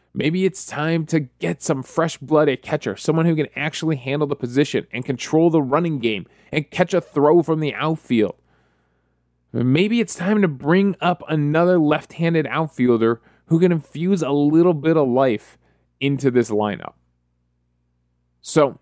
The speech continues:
we'll see. They, they gotta do something to spark this team. It's not just gonna be an off day.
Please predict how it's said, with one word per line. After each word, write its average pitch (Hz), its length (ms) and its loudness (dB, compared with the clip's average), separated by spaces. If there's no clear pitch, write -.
we'll 160 240 4
see. 147 400 0
They, 127 260 2
they 139 240 2
gotta 165 320 -4
do 180 260 -4
something 143 720 -4
to 90 60 -12
spark - 380 -6
this - 160 -10
team. 98 240 -6
It's 139 200 -6
not 190 340 -2
just 160 260 -8
gonna 147 180 2
be 135 120 2
an 120 80 0
off - 280 -10
day. - 200 -8